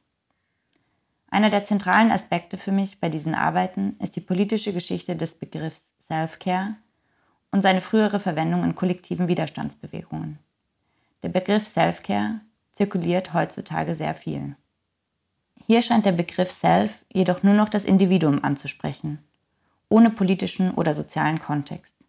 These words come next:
Ein Subjekt, welches für sich selbst verantwortlich und sich unter Kontrolle haltend in der isolierenden Aufgabe befindet,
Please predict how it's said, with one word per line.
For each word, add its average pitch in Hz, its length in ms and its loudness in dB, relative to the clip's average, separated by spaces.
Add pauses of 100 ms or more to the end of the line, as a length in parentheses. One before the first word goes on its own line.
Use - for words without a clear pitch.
(680)
Ein 175 100 4
Subjekt, 180 540 0
welches 175 260 -2
für - 140 -4
sich 165 160 -6
selbst 185 320 0
verantwortlich 180 840 -2 (600)
und 175 160 0
sich 180 160 -2
unter 175 160 -2
Kontrolle 180 500 0
haltend 165 600 0 (580)
in 185 80 2
der - 100 2
isolierenden 202 600 4
Aufgabe 180 500 0
befindet, 170 600 -4